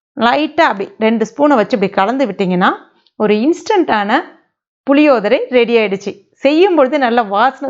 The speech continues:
தூள் கிளப்பும். அவ்வளோ அருமையா இருக்கும், அட்டகாசமா இருக்கும். இப்ப பாருங்க, சாதம் எவ்வளோ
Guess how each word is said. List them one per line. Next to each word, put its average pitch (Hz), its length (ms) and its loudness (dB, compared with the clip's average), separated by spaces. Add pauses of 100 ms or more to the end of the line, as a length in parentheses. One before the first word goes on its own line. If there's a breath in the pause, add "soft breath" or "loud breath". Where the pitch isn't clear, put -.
தூள் 262 280 -4
கிளப்பும். 220 480 0
அவ்வளோ 202 400 0
அருமையா 226 380 0
இருக்கும், 254 260 -2
அட்டகாசமா 220 500 0
இருக்கும். 220 300 0 (640 soft breath)
இப்ப 220 80 -2
பாருங்க, 247 340 -2
சாதம் 269 420 0
எவ்வளோ 254 260 0